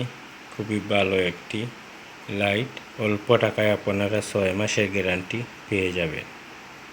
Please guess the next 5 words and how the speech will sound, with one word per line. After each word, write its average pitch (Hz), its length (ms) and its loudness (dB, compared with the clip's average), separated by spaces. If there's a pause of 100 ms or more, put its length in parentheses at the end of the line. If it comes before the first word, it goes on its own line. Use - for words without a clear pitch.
(680)
লাইটটি 98 340 -2 (100)
খুব 107 180 -2 (120)
ভালো 104 300 6 (360)
সার্ভিস 107 540 -2 (2250)
দেয়, 107 220 2